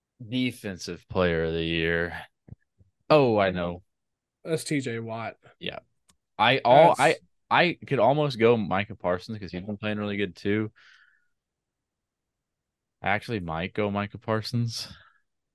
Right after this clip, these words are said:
Speaker 2: I'm sticking with the Watt bias.
Speaker 1: I mean, you're probably,
Speaker 2: M V P.
Speaker 1: you're probably right, but let me, I, I'm gonna be different and go Micah Parsons. Th-, so,
Speaker 2: M V P is kinda
Speaker 1: uh,
Speaker 2: tough right now.
Speaker 1: which quarterback?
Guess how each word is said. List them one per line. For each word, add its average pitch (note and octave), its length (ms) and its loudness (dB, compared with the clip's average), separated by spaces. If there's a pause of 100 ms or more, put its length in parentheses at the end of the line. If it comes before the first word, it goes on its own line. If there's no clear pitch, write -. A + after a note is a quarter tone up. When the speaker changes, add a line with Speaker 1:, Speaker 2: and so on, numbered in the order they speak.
(1400)
Speaker 2:
I'm E3 240 0
sticking D3+ 220 -2
with D3 80 4
the C#3 60 0
Watt B2+ 240 -2
bias. B2 460 -8 (1400)
Speaker 1:
I G#2+ 40 -12
mean, A2 100 -6
you're G#3+ 180 6
probably, D4 240 8
Speaker 2:
M G3+ 60 6
V - 20 2
P. A3+ 240 6
Speaker 1:
you're - 180 4
probably E3 300 6
right, E2+ 340 4 (100)
but F2+ 240 -2
let A#2 220 0
me, F#2 380 -4 (340)
I, A2+ 220 0 (100)
I'm A#2 300 -4
gonna F#2+ 260 -6 (260)
be F2+ 160 -8
different F2+ 540 -12
and F2+ 80 -16
go - 160 -12
Micah - 160 -16 (180)
Parsons. - 720 -20 (1600)
Th-, D#3 240 2
so, A3+ 120 2
Speaker 2:
M F#2+ 120 8
V - 60 4
P B3 160 2
is C4+ 100 2
kinda G3 220 4
Speaker 1:
uh, - 20 -16
Speaker 2:
tough - 280 2
right B2+ 180 -8
now. A#2+ 240 -8
Speaker 1:
which D#3 220 8
quarterback? G2+ 560 4